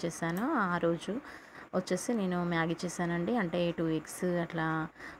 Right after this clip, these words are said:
కొట్టిపోసేసి నేను మ్యాగీ అనేది చేశానండి, ప్రిపేర్ చేశాను. మా పిల్లలు అయితే ఇంకా లేవలేదండి.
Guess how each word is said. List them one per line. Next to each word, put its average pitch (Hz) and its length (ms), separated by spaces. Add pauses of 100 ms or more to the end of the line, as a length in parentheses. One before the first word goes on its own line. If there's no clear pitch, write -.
కొట్టిపోసేసి 175 680
నేను 240 140
మ్యాగీ 165 280
అనేది 160 380
చేశానండి, 160 460
ప్రిపేర్ 160 400
చేశాను. 165 280
మా 196 100
పిల్లలు 160 320
అయితే 160 200
ఇంకా 165 360
లేవలేదండి. 165 760